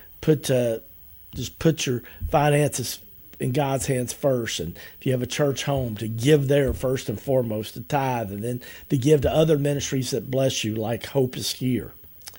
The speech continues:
As we're looking at seven keys to life here on Food for Thought Friday. Number one, put God first.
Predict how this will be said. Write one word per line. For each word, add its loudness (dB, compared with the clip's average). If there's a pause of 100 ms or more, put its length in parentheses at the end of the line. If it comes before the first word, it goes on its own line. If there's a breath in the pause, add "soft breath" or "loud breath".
(420 loud breath)
As 0
we're 8
looking 10
at 4
seven 10
keys 6
to 4
life 8
here 6
on 8
Food 6
for 0
Thought 6
Friday. 6
Number 4
one, 10
put 4
God 6
first. 6